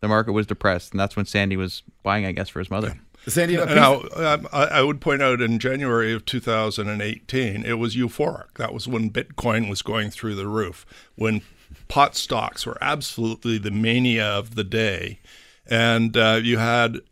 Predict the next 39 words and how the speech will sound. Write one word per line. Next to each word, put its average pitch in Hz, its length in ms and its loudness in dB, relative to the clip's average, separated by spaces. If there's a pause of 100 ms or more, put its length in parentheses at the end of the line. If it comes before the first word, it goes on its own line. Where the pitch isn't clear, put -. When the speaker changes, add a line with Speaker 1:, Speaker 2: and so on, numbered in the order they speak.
(300)
Speaker 3:
inflows 123 580 0
into 110 160 0
U 123 300 0
S 113 240 0
equities 98 800 -4 (280)
at 113 200 -2 (1200)
mutual 127 400 0
funds 110 420 -2
and 107 160 -4
E 113 60 0
T 123 180 -4
Fs 113 220 0
at 110 100 -8
the - 80 -8
same 135 340 0
level 123 320 0
as 101 140 -4
you 107 80 -4
had 101 260 0
at 104 200 -8
the - 60 -18
peak - 260 -8
of 104 80 -8
the 110 60 -8
tech 180 280 -2
bubble. - 400 -12 (180)
Speaker 1:
Right. 120 240 2
So - 160 2
the 143 80 4
market 147 360 2
right 135 240 2
now, 110 200 4
the 104 120 0
U 123 240 2
S 120 160 0
market, 107 280 2
Sandy, 101 380 0
is 92 140 -2
higher 113 500 4